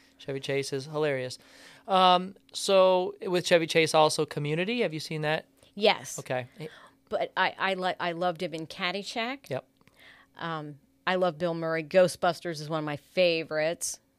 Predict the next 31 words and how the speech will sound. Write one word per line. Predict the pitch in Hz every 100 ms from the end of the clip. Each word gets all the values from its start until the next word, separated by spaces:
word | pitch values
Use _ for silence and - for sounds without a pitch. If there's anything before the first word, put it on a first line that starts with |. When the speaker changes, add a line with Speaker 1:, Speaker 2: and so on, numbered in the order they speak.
| -
Speaker 1:
Mm-hmm. | 123 123
Speaker 2:
all | 160 165
over | 160 151 156 -
m-, | 143 - -
movies. | 170 151 151 170 214
Speaker 1:
We | 170
were | 170 165
gonna | 165 240 196
dress | 175 160
up | 196 196
today. | 143 123 113 113 _
Speaker 2:
We | 226 233
were. | 240 320 349 -
Speaker 1:
And | 170
if | 202 226 -
we | 233
had, | 196 254 208 143 139 160 -
then | 147
you | 151 160
would | 165
have | 165 147
been | 165 151
dressed | 151 147 151
up | 147 -
as? | 143 135 139 - - _ _ - - -
Speaker 2:
I | 214
would | 247
have |
been | 262
dressed | 226 226 -
up | 208